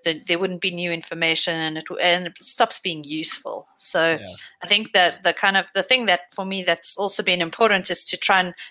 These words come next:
Speaker 1: balance the radiation with the feedback loops, so that, um, the, so that y-, that you're consistently, uh, uh, constantly updating that information and making sure that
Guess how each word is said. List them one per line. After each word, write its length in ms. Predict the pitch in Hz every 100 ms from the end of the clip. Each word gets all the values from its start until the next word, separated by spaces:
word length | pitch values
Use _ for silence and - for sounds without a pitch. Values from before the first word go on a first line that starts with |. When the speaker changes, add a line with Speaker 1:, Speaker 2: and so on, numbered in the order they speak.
| _
Speaker 1:
balance 500 | 170 180 196 190 -
the 180 | 170 170
radiation 800 | 175 175 190 175 170 - 175 170
with 200 | 165 -
the 80 | -
feedback 520 | - 190 190 156 -
loops, 240 | 117 -
so 240 | - 151 147
that, 380 | 156 147 - - - - - - -
um, 420 | 156 151 151 156 _ -
the, 80 | 151
so 220 | - 160
that 320 | 160 - - - _ _ _ _
y-, 140 | 170 - _ _ _ _
that 160 | 175 - _ _ -
you're 240 | 190 160 - _
consistently, 1300 | - - 208 190 - 226 - 214 196 - 165 151 156 - _ _ _ -
uh, 120 | 160 -
uh, 100 | 175 - -
constantly 760 | - 202 190 - 175 - 165 151
updating 460 | 180 - 170 175 180
that 120 | 151
information 640 | - 165 - 151 147 - -
and 200 | 117 147
making 340 | 143 - 82
sure 320 | - - 104
that 180 | - -